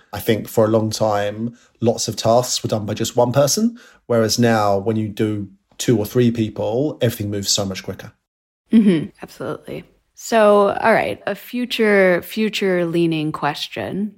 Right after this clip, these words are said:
Speaker 2: How do you see the relationship between sports and creativity evolving in the coming years?
Speaker 1: Hmm. I think it will go in two directions. I think there will be, you know,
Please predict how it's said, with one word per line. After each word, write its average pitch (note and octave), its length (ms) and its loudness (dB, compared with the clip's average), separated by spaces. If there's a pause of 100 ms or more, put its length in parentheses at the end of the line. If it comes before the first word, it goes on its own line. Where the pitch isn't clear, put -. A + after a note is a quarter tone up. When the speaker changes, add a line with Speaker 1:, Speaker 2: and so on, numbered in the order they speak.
(340)
Speaker 2:
How C4 400 0
do D4 100 0
you A#3+ 320 2
see G3+ 180 -2
the E3+ 140 0
relationship E3 800 -2
between D#3 640 -2
sports D3+ 480 -2
and D#3 120 -4
creativity D3 760 -4
evolving D3 720 -2
in - 120 -8
the - 60 -4
coming - 400 -12
years? - 440 -12 (440)
Speaker 1:
Hmm. A#2 400 4 (720)
I C3+ 80 0
think D#3 240 0
it E3 40 0
will C#3+ 80 2
go C3 120 4
in A#2+ 120 2
two B2 180 -2
directions. G#2 800 -2 (420)
I A2+ 100 -2
think B2+ 400 -2
there A#2 180 4
will A2 180 0
be, G#2+ 720 -4 (360)
you A2+ 80 -8
know, G2 220 -8